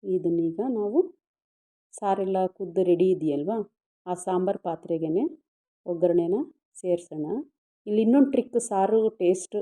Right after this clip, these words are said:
ಹೆಚ್ಚಬೇಕು ಅಂದರೆ ನೋಡಿ, ನಾವು ಒಗ್ಗರಣೆ ಹಾಕಿರ್ತೀವಲ್ಲ, ಆ ಪಾತ್ರೆನ ಈ ರೀತಿ ಒಳಗದ್ರೆ ಆ ಚಿಟಿ ಚಿಟಿ ಚಿಟಿ ಅಂತ ಶಬ್ದ ಬರುತ್ತಲ್ಲ, ಸ್ಮೋಕಿ ಸ್ಮೋಕಿ ಸ್ಮೆಲ್ ಬರುತ್ತೆ ಅವಾಗ. ಆ ಸ್ಮೆಲ್ಲು ಸಾರಿಗೆ ತುಂಬ ಚೆನ್ನಾಗಿರುತ್ತೆ. ನೋಡಿ, ಸಾಂಬಾರು ರೆಡಿ ಇದೆ. ಎಲ್ಲರೂ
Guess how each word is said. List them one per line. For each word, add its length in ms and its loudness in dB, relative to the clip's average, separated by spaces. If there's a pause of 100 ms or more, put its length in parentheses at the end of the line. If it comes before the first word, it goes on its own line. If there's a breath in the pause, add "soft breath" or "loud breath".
(200)
ಹೆಚ್ಚಬೇಕು 560 -4
ಅಂದರೆ 260 0 (200)
ನೋಡಿ, 220 2
ನಾವು 160 6
ಒಗ್ಗರಣೆ 300 2
ಹಾಕಿರ್ತೀವಲ್ಲ, 480 -4 (100)
ಆ 80 -4 (120)
ಪಾತ್ರೆನ 420 -2 (320)
ಈ 120 4
ರೀತಿ 280 -2
ಒಳಗದ್ರೆ 600 0 (720)
ಆ 140 -10
ಚಿಟಿ 280 0
ಚಿಟಿ 240 -2
ಚಿಟಿ 240 -8
ಅಂತ 120 -2 (100)
ಶಬ್ದ 200 2 (100)
ಬರುತ್ತಲ್ಲ, 400 -2
ಸ್ಮೋಕಿ 460 0
ಸ್ಮೋಕಿ 380 -2
ಸ್ಮೆಲ್ 340 -2
ಬರುತ್ತೆ 320 4
ಅವಾಗ. 180 -2 (580)
ಆ 140 0 (140)
ಸ್ಮೆಲ್ಲು 360 2 (120)
ಸಾರಿಗೆ 420 2 (160)
ತುಂಬ 300 0 (140)
ಚೆನ್ನಾಗಿರುತ್ತೆ. 680 0 (720)
ನೋಡಿ, 340 -4
ಸಾಂಬಾರು 340 -2
ರೆಡಿ 260 2
ಇದೆ. 200 2 (380)
ಎಲ್ಲರೂ 200 0